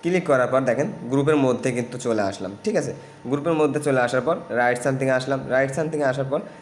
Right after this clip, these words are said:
দেখেন এখানে create a public post লেখা আছে, create a public post। তো আমি আমার ওই যে কপি করেছি ক্যাপশনটা, ওই কপ-,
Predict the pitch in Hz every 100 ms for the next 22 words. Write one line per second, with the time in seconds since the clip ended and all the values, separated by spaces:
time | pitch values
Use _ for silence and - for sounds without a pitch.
0 | - 127 147 135 156 180 - 139 147 190
1 | 151 110 113 123 - 113 117 110 113 95
2 | - - - - - - 135 151 180 -
3 | - 120 113 113 101 92 - - - 165
4 | 156 170 165 165 156 156 156 147 135 139
5 | 139 135 139 139 123 131 123 135 - 147
6 | 139 127